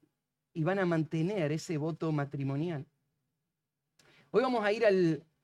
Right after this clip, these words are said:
al siguiente, al cuarto concepto, a la cuarta ilustración, y hoy vamos a hablar acerca de la mentira, ¿sí? Jesús va a demostrar <clears throat> cómo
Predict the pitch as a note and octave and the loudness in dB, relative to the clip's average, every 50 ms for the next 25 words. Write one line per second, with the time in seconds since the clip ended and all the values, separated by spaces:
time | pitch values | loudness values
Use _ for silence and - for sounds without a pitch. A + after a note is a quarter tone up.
0 | - _ D3+ D3 C#3 - - D#3 D#3 F3+ F#3+ E3+ D3+ C#3 D#3 C#3+ C3+ B2+ - - | -12 _ -6 -6 -6 -4 -6 -4 -2 0 0 0 0 0 0 -2 -4 -4 -6 -2
1 | G3+ G#3 F#3 E3 D3+ - - C3+ C3 D3+ E3 - _ _ _ _ _ _ _ _ | -2 0 0 -2 -4 -6 -6 -4 -4 -4 -6 -8 _ _ _ _ _ _ _ _
2 | _ _ _ _ _ D3 C#3+ C#3 C3+ - - E3+ D3+ B2 C#3+ C3 B2+ B2+ D#3+ G3+ | _ _ _ _ _ -4 -4 -4 -4 -2 -2 -2 -2 0 -2 -4 -4 -2 -2 -2
3 | G3+ - F3 E3 D#3 - D#3 D3 D3+ - - E3 D3+ C#3 C#3 C#3+ C#3+ C#3 D3 F3+ | -2 0 -2 -2 -2 0 -2 -4 -4 -2 -2 -2 0 0 0 0 -2 0 2 2
4 | G#3 A3+ A#3 A3 G3+ F3+ D#3+ D#3 D#3+ F3+ F#3 F#3 D#3+ - - F3 F#3+ E3+ F#3+ F3 | 2 2 0 -2 0 0 0 0 0 0 -2 -2 -4 -4 -4 -4 -4 -2 -2 0
5 | D#3 D3 C#3+ C3+ C#3 C#3 C3+ C3+ C3 - E3 D3 A2+ A2 - _ _ _ _ _ | 0 0 0 0 0 0 0 -2 -4 -4 -6 -6 -6 -6 -14 _ _ _ _ _
6 | _ _ _ _ _ _ - _ _ - E3+ G3 G#3 G3+ _ - - - - - | _ _ _ _ _ _ -20 _ _ -8 -8 -8 -8 -12 _ -20 -20 -20 -20 -20
7 | - - _ _ _ _ _ _ _ _ _ _ _ - G3 - - C#4 C4+ C4+ | -20 -20 _ _ _ _ _ _ _ _ _ _ _ -2 -2 0 0 -2 2 2
8 | D4 C#4 C4+ C4+ C4 - - _ _ _ _ _ _ _ _ _ _ - F3+ F3 | 2 4 4 0 0 -4 -10 _ _ _ _ _ _ _ _ _ _ -6 -4 0
9 | E3 E3 F3 F3 F3 E3 D#3 - - _ _ G#3 G3+ G3+ F3+ C#3+ C3 B2+ C3 D3+ | 4 4 4 4 4 2 0 -4 -12 _ _ -2 0 0 0 0 0 -2 -2 -4
10 | D#3 - _ _ _ _ _ _ _ _ _ _ _ - - _ G3 F#3+ E3 D3+ | -8 -14 _ _ _ _ _ _ _ _ _ _ _ -20 -14 _ -4 -4 -2 -4
11 | C#3 - _ - - C#4 C4 C#4 D4 C#4+ C#4 C#4 C#4+ | -4 -8 _ -6 -4 -2 0 2 2 2 2 0 -4